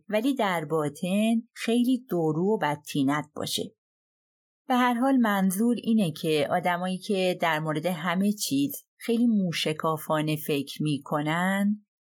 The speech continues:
توهمات و فکر و خیالات موهومی برشون می‌داره که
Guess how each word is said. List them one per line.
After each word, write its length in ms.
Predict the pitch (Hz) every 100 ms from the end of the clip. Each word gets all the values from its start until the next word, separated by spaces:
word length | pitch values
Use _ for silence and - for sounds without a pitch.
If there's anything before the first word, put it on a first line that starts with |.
| _ -
توهمات 720 | 220 214 190 214 233 247 175
و 60 |
فکر 360 | 165 170 165 -
و 40 |
خیالات 600 | 165 180 160 156 185 202
موهومی 800 | 170 160 165 147 160 226 240 240
برشون 460 | 214 208 202 - 208
می‌داره 480 | 208 202 208 226 233 _ _
که 140 | -